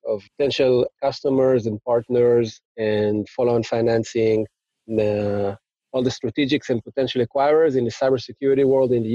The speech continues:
U S. And we're providing access to Israeli entrepreneurs in early stage to that network. Currently investing out of our third fund, at the seventy-five million dollar fund that we raised in twenty seventeen. We're doing extremely well so far.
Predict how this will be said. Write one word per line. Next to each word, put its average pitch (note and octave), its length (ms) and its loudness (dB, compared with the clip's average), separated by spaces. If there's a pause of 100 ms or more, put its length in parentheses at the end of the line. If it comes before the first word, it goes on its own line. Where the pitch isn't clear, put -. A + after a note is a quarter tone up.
U C#3 60 4
S. D#3+ 240 0 (300)
And B2+ 300 0
we're D3 120 2 (140)
providing C#3 400 2
access B2+ 580 -2
to B2 160 -2
Israeli C3 380 2
entrepreneurs A#2+ 540 -2
in A#2 200 0
early C3+ 260 2
stage A#2 500 -4
to A#2+ 60 -8
that A2+ 200 0 (140)
network. A2 400 -8 (180)
Currently C#3+ 280 0
investing B2 480 0
out A#2+ 140 2
of A2 140 0
our G#2+ 160 2 (100)
third D3 220 0
fund, E3 380 -2 (300)
at - 120 -20
the A#2+ 60 -18
seventy-five B2 680 0
million A#2+ 260 2
dollar A2+ 220 4 (100)
fund C3 200 0
that A2+ 180 -2
we A2 80 -8
raised A2+ 380 0
in G#2 120 -6 (120)
twenty A2+ 240 -4
seventeen. B2 680 -4 (220)
We're A2+ 180 0
doing D3 340 2
extremely E3 460 -2
well F3+ 200 4
so - 160 -4
far. A2 320 -4